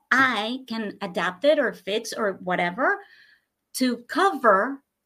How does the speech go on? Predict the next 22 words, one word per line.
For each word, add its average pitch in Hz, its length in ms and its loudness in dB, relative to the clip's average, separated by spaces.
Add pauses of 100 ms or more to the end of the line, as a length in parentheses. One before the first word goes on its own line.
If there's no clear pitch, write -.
(920)
okay, 196 340 -6
cover 262 520 0
the, 254 100 -6 (260)
uh, - 80 -6
as 202 160 -2
a, - 140 -8
a-, 208 320 -4
as 208 140 0
a 208 40 -2
product, 220 520 0 (520)
the 214 320 2
needs 269 600 0
and 226 180 -6
pain 226 220 -4
points 240 380 -4 (140)
of 196 320 -2 (1500)
the 240 140 -2
most 247 340 0
amount 214 300 -2
of 208 80 -12
people 202 320 -4
that, 190 260 0